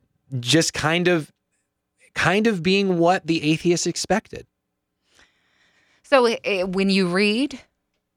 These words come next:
Speaker 2: from, uh, cover to cover the book of Acts, you read about the account with Saul. Saul was a Pharisee, very smart, he'd studied under the best of the best.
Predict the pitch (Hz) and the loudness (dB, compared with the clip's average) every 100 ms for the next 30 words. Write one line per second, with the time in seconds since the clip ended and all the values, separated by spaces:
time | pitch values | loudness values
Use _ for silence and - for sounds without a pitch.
0 | _ _ - 190 175 170 165 160 147 - | _ _ -2 2 2 0 -4 -6 -8 -8
1 | 139 135 - 160 160 151 139 131 120 120 | -4 -4 -2 -2 -2 -6 -6 -6 -6 0
2 | 147 185 113 - - - _ _ _ _ | 2 2 0 -6 -16 -16 _ _ _ _
3 | _ _ 143 165 165 147 147 151 147 139 | _ _ -6 -2 -2 0 -2 0 0 -2
4 | 143 151 131 - 131 _ _ - - 127 | -6 -8 -8 -6 -10 _ _ -6 0 2
5 | 80 135 196 _ _ _ _ _ - - | 0 -4 -10 _ _ _ _ _ -6 0
6 | 175 165 165 165 - 151 151 143 139 135 | 2 4 2 0 -4 -2 0 2 0 -2
7 | - 143 - 151 139 151 - 156 151 - | -6 -8 -4 -2 0 -2 -2 -2 -4 -6
8 | 127 - - 131 131 135 131 135 131 131 | -12 -14 -4 0 2 2 0 -2 -2 -4
9 | 131 - 127 127 120 120 123 - - 135 | -4 -4 -2 0 -2 -6 -10 -18 -6 -4
10 | 127 127 127 120 117 120 - 147 143 113 | -4 -4 -4 -6 -6 -8 -6 -6 -4 -4
11 | 113 - - | -4 -8 -16